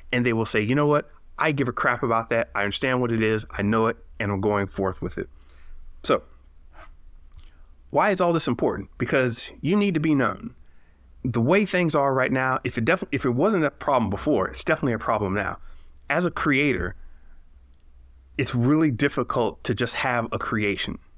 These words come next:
It's just really difficult to say, "Here's my creation," and have that be it.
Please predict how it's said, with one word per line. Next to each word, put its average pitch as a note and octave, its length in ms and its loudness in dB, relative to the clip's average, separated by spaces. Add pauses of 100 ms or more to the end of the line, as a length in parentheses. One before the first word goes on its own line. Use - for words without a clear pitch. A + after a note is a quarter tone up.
(800)
It's - 160 -4
just A#2 200 -2
really C#3+ 240 2
difficult A#2 580 0
to A#2 100 -6
say, G2+ 440 -2
"Here's C3 260 0
my A2+ 160 2
creation," G2 540 -2 (2250)
and B2 140 0
have A#2 200 2
that A2+ 200 0
be G#2+ 180 0
it. - 140 -4